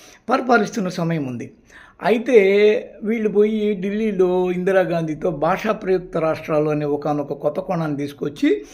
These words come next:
ఆ తర్వాత బలవంతపు పెళ్లి చేశారని అంటారు. ఆంధ్ర అబ్బాయికి, తెలంగాణ అమ్మాయికి బలవంతపు వివాహం జరిగినట్టుగానే చెప్పుకుంటారు. ఫైనల్గా జరుగుతున్నది ఏంది అంటే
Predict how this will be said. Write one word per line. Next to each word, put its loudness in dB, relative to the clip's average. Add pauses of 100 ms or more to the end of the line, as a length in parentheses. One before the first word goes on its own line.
(420)
ఆ 8
తర్వాత 6 (500)
బలవంతపు 8
పెళ్లి 2
చేశారని 0
అంటారు. -4 (240)
ఆంధ్ర 0
అబ్బాయికి, 2
తెలంగాణ -2
అమ్మాయికి -6
బలవంతపు -2 (360)
వివాహం 6
జరిగినట్టుగానే 0
చెప్పుకుంటారు. -4 (220)
ఫైనల్గా 4
జరుగుతున్నది -2
ఏంది -6
అంటే 4